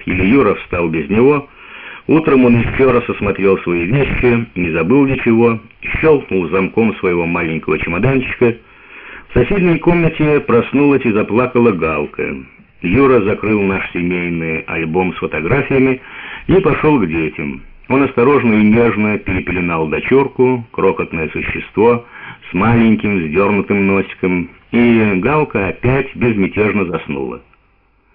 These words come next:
Я подумала, а ведь неплохо у него получается, научился.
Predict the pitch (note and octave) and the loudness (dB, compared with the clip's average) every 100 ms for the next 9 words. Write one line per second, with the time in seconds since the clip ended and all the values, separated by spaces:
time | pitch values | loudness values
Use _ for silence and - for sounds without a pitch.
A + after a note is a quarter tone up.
0 | _ - - - G2 G#2+ A2+ F#2+ E2+ D#2 | _ -20 -18 -2 0 2 0 0 -2 -2
1 | D#2 G2+ A#2+ D#3 E3 D#3+ D#3 E3+ E3 D#3 | 0 0 0 -2 2 2 4 2 0 2
2 | A#2+ A2 - C#2+ C2+ - G2+ A#2+ A2 G#2+ | 2 2 0 -6 -8 -4 2 2 2 2
3 | B2+ B2+ F2+ C2 | 0 0 -4 -8